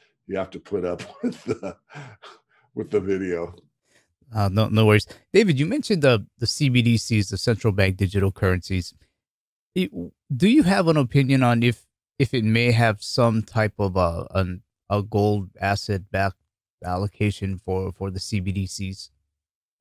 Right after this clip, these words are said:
Speaker 1: Yeah, I'm reformulating that, Patrick. I mean, if you asked me five years ago, I'd say it's almost a certainty. Right now, I'm not so sure. I know what they want. They want to do it without any backing, but it may not float.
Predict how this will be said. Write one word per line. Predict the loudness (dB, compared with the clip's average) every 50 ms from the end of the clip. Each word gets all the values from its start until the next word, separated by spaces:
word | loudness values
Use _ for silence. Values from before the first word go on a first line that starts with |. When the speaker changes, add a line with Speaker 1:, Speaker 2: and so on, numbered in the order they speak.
| _ _ _ _ _ -10
Speaker 1:
Yeah, | -2 2 4 6 6 6 6
I'm | 4 2 2 2
reformulating | 0 0 -2 -4 0 2 2 2 2 2 -2 -4 -4 -4 -6 -8 -10 -14 -18 -18
that, | -18 -16 -16 -16 -18 _ _
Patrick. | -16 -14 -14 -14 -14 -14 -16 -16 -14 -12 -10
I | -8
mean, | -8 -6 -6 -6 -6 -6 -8 -8
if | -10 -12 -12 -8 -4
you | 0 0
asked | 2 0 0 -2 -8 -10
me | -10 -10 -10
five | -10 -4 -2 -2 -2 -2 -4
years | -6 -8 -8 -8
ago, | -8 -6 -6
I'd | -6 -8
say | -10 -8 -6
it's | -6 -6 -8 -8 -8
almost | -8 -8 -8 -10 -12 -16
a | -18
certainty. | -18 -14 -8 -8 -8 -8 -8 -10 -14 -10
Right | -8 -6 -6 -6 -6 -6
now, | -6 -6 -6 -6
I'm | -8 -8
not | -8 -10 -10 -10 -14
so | -16 -16 -14
sure. | -14 -12 -10 -8 -8 -6
I | -6
know | -4 -4 -4
what | -4 -6
they | -10 -12
want. | -12 -12 -10 -10 -8 -8 -10 -12 -18 _ _ _
They | -14 -14
want | -12 -10 -10 -10 -10 -12
to | -14
do | -12 -10 -10 -10
it | -10 -12
without | -16 -20 -16 -10 -6 -2 -2 -2 -2 -4 -8 -16
any | -20 -20 -20 -20 -20 _ -20
backing, | -20 -20 -20 -20 -20 _ -20 -20 -20 -16 -10
but | -6 -6 -6 -6 -8 _ _
it | -18 -16 -12 -10
may | -8 -8 -6 -6
not | -4 -4 -6 -6 -8
float. | -12 -8 -4 -2 -2 -2 -2 -4 -8 _ -20